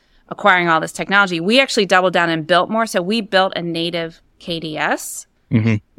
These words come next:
Speaker 1: dur-, at the very beginning part of the pandemic, which we were starting on, and then we accelerated it to have that data visibility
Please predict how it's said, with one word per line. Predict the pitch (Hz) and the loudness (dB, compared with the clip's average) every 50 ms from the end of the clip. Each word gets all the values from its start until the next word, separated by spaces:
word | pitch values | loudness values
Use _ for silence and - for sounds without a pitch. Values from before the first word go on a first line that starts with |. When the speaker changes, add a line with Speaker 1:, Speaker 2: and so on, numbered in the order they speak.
| - - | -18 -4
Speaker 1:
dur-, | - 214 214 - - | 0 0 0 2 0
at | 190 170 | -2 -2
the | 180 160 | -2 -2
very | 165 190 185 185 190 185 180 | 2 4 4 4 4 2 2
beginning | 180 170 165 165 160 160 156 156 160 165 - _ _ | -2 -4 -4 -4 -4 -2 -4 -4 -6 -8 -12 _ _
part | - - 160 151 151 | -6 -4 -2 -2 -4
of | 151 | -6
the | 151 151 | -10 -12
pandemic, | - - 156 147 151 147 147 147 | -10 -8 -6 -6 -6 -6 -6 -8
which | 151 175 | -10 -8
we | 175 170 165 | -6 -4 -4
were | 160 160 156 | -4 -4 -4
starting | 156 - - 202 196 180 170 170 | -4 0 2 4 4 4 2 -2
on, | 156 156 | -2 -2
and | 156 156 | 0 -2
then | 160 156 | -2 -2
we | 160 156 | -2 -4
accelerated | 147 - - - - 196 190 180 170 151 151 147 143 143 139 143 | -6 -8 -8 -2 0 0 2 2 0 0 -2 -4 -6 -6 -6 -6
it | 143 - - _ _ _ _ _ _ _ _ _ _ _ | -8 -8 -10 _ _ _ _ _ _ _ _ _ _ _
to | - 233 | -6 -4
have | 214 - - 208 196 247 349 349 240 | -4 0 2 2 4 4 4 2 2
that | 185 151 - | 2 0 0
data | - 165 151 147 151 143 | 0 -2 0 0 -2 -2
visibility | 151 147 147 151 143 135 135 - - - - - - | -4 -6 -6 -6 -6 -6 -6 -6 -8 -12 -18 -20 -20